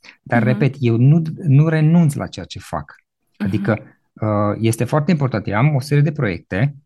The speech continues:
Speaker 1: uh, sunt parțial suprapuse, în mare parte sunt independente și am și un alt concept care înseamnă, uh, to enjoy multiple offers, să mă bucur de mai multe oferte, să mă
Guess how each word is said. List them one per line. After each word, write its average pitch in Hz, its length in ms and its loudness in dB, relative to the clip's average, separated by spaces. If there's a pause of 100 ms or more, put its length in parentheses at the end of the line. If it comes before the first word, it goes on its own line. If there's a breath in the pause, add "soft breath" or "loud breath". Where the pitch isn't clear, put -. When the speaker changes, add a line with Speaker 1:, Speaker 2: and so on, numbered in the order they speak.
(320)
Speaker 1:
uh, 107 840 -2
sunt 147 300 0
parțial 139 580 2
suprapuse, 95 800 -4 (360)
în 107 320 0 (240)
mare 113 240 -2
parte 101 280 -4
sunt - 220 -8
independente 123 640 0
și 170 200 -6 (200 loud breath)
am 147 140 2
și 147 120 0
un 196 100 6
alt 160 160 2
concept 143 320 0
care 117 160 0
înseamnă, 131 540 0 (640)
uh, 117 320 -2 (140)
to 117 100 -4
enjoy 117 300 2
multiple 120 380 2
offers, 98 420 -4 (100)
să - 80 0
mă 143 120 6
bucur 135 240 0
de 147 60 0
mai 127 120 4
multe 123 220 0
oferte, 117 280 -6
să 123 80 -2
mă 123 100 4